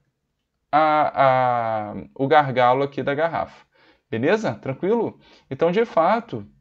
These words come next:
né, a gente tem um movimento de um organismo, então seria o tactismo, mas ele usou um termo aí talvez mais generalista, que seria o tropismo, né? Não é muito bacana,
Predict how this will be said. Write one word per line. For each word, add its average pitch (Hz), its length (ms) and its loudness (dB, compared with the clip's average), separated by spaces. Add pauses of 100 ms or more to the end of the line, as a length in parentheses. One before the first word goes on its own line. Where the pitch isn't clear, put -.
né, 143 360 -2
a 175 60 0
gente 139 200 -6
tem 165 80 -4
um 180 100 -2
movimento 175 800 -4 (240)
de 131 140 -4
um 135 140 0
organismo, 165 600 -6 (200)
então 156 160 -2
seria 135 460 0 (500)
o 170 100 -4
tactismo, 196 720 -6 (500)
mas 208 540 0
ele 220 180 0
usou 180 340 0
um 208 100 -6
termo 175 300 -2
aí 175 240 -4 (360)
talvez 139 360 0
mais 131 200 -4
generalista, 139 800 -2
que - 80 -20
seria 139 440 -2 (420)
o 151 580 -4
tropismo, 123 600 -8 (380)
né? 175 280 -10 (120)
Não 294 180 -4
é 160 80 0
muito 151 240 -6
bacana, 180 520 -2